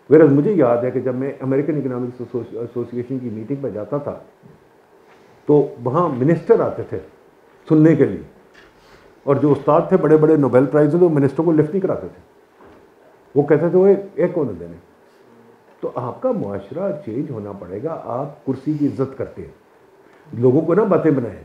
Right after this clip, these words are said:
आप चाहते हैं कि आपको पक्की पकाई खिचड़ी मिल जाए, आप कोई बात ना सोचें, ना समझें, ना कोई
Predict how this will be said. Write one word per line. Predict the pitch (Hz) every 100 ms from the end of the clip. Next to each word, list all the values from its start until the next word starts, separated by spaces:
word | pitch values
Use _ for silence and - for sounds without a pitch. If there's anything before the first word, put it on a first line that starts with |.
| -
आप | 135 156 -
चाहते | 175 180 185
हैं | 160 160
कि | 147
आपको | 139 151
पक्की | 139 131 151
पकाई | 147 135
खिचड़ी | 127 117 113 120
मिल | 107 95
जाए, | 95 - _ _ _ _ _ _ -
आप | 135 160 175 180 147
कोई | 165
बात | 131 131 139 143
ना | 139 147
सोचें, | 147 120 - 151
ना | 143
समझें, | 127 123 120 143 135
ना | 127
कोई | 117 131